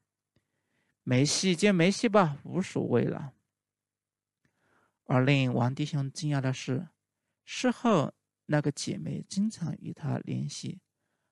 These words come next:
后来竟然告诉他，他决定离开他工作的城市，来到王弟兄生活的城市工作。去年他们已经结了婚。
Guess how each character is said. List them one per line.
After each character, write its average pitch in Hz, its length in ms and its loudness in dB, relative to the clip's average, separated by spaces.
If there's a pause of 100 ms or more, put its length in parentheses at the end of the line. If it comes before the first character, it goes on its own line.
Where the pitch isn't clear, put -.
(140)
后 277 180 0
来 151 180 4
竟 165 160 -4
然 139 160 -2
告 156 140 0
诉 151 160 -4
他， 165 260 -2 (360)
他 - 160 -6
决 - 260 -4
定 127 320 -6
离 123 140 -4
开 165 180 0
他 170 320 0 (100)
工 190 200 0
作 196 100 -6
的 175 80 0
城 135 260 -4
市， - 280 -4 (500)
来 120 180 -2
到 120 200 2
王 127 340 -2
弟 147 140 -4
兄 139 280 -2
生 220 300 -4
活 202 100 -4
的 135 120 -2
城 135 260 -8
市 139 220 -10
工 135 260 -10
作。 127 240 -6 (800)
去 - 200 -6
年 120 320 -2 (160)
他 - 160 -6
们 127 140 -2
已 120 40 -4
经 139 360 -10
结 - 240 -4
了 175 120 0
婚。 143 400 -2